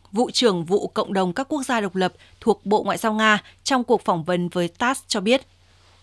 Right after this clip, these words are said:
Ukraine đã không tuân thủ các nguyên tắc của Cơ quan Năng lượng Nguyên tử Quốc tế I A E A về đảm bảo an toàn hạt nhân trong điều kiện xung đột, cũng như những khuyến nghị về cam kết an ninh tại nhà máy điện hạt nhân Zaporizhia. Nhà ngoại giao lưu ý,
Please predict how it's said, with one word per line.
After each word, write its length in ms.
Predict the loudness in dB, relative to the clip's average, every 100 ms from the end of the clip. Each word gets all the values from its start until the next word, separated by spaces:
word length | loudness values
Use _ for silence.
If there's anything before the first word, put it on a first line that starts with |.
| -6
Ukraine 520 | 0 2 4 4 4
đã 180 | 4 0
không 320 | 2 0 2
tuân 220 | 2 2
thủ 140 | 2
các 160 | 0 2
nguyên 180 | 0 0
tắc 320 | -2 -4 _
của 100 | 2
Cơ 160 | 2 2
quan 320 | 4 2 2
Năng 140 | 0
lượng 280 | 2 2 2
Nguyên 200 | 0 0
tử 220 | 0 0 0
Quốc 160 | -4 -2
tế 260 | -2 -2 -2
I 80 | 0
A 140 | 2
E 100 | 2
A 300 | 2 2 2 -4 _
về 240 | 2 4 6
đảm 200 | 4 4
bảo 140 | 4
an 200 | 4 0
toàn 160 | 0 0
hạt 180 | -2 0
nhân 200 | 0 0 -4 -6
trong 300 | -2 0 0
điều 140 | -2
kiện 240 | -2 -4 -4
xung 200 | -2 0
đột, 200 | 0 -2 _ _ _ -2
cũng 180 | 2
như 220 | 4 4 2 -2 0
những 180 | 0 0
khuyến 320 | 0 0 2
nghị 280 | 2 2 -2 _ -2
về 200 | 0 0
cam 220 | -2 -2
kết 160 | 0
an 180 | 0 2
ninh 180 | 2 0
tại 180 | -2 -4
nhà 120 | -4
máy 180 | -4 -4
điện 140 | -4
hạt 120 | -4 -4
nhân 200 | -4 -4
Zaporizhia. 720 | -4 -4 -4 -4 -2 0 0 -2 _ _ _ _ _ _ _ -2
Nhà 260 | 2 4
ngoại 220 | 4 2
giao 180 | 2 2
lưu 160 | 2 4
ý, 280 | 2 2